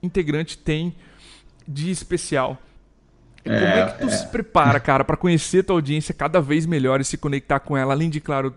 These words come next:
Speaker 1: a, a tua resposta anterior de se conectar com as pessoas em redes sociais. Como é que tu faz pra conhecer tão bem, é, e pra criar os quadros do programa e, e saber que vão ser hits?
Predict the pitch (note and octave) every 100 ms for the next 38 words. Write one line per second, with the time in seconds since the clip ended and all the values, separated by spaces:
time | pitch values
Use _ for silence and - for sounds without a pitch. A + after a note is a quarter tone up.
0 | - - - - D3 C#3 C#3 C3+ C3+ -
1 | - C#3+ D3 C#3 C#3+ C3 - E3 D3+ -
2 | E3+ D3+ - D3 D3 C#3+ - - C3+ C3
3 | - - - - D3+ D3+ G#3+ - - E3+
4 | F3 E3 - D#3+ - E3 - G3+ A3+ D3
5 | E3 G3 - - - - - - C#3+ -
6 | - G3+ F3 C#3+ A3 - - - C#3+ F#3
7 | F3+ D#3 D#3+ D3 B2+ C3 D#3 E3 - -
8 | D3 - C#3 D3+ D3+ D3+ D3+ C3+ B2+ -
9 | -